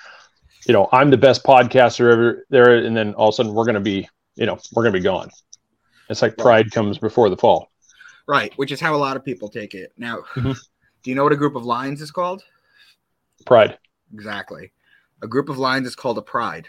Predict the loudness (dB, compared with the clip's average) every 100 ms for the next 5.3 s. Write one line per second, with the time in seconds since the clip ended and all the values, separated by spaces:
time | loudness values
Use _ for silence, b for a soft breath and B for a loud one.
0 | _ -8 -6 -6 -4 -4 -4 -8 -10 -16
1 | -16 -12 -10 -8 -10 -8 -6 -6 -8 -14
2 | -18 -14 -10 -8 -8 -10 -8 -8 -6 -10
3 | -10 -12 -12 -18 -16 -14 -12 -12 -14 -16
4 | -16 -14 -14 -18 -20 -20 -20 -20 -20 -8
5 | -6 -6 -14